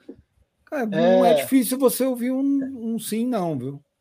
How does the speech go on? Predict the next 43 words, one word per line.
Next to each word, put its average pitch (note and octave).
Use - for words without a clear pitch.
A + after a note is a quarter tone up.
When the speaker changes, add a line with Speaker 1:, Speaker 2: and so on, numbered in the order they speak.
Speaker 2:
É A#3+
sempre B3+
uma A#3+
devolutiva, F#3+
né, F3+
Stuti? E3
A D3+
gente F#3
Speaker 1:
É. F3+
Speaker 2:
sempre G#3
pensa G3
no G3
que G3+
as F3+
marcas F3+
podem F3
dar F3
pra F3
gente, D#3+
mas D#3+
a E3+
gente F3+
tem F#3+
que F#3
levar F3+
uma E3+
devolutiva, D#3+
a C#3
gente D#3
tem F#3+
que D#3+
Speaker 1:
É, C3+
Speaker 2:
dar E3+
uma E3+
Speaker 1:
isso D#3
aí. F3
Speaker 2:
contrapartida, D3+
né? C#3+
É F3+
uma G#3+
Speaker 1:
Isso -
aí. -
Speaker 2:
troca, E3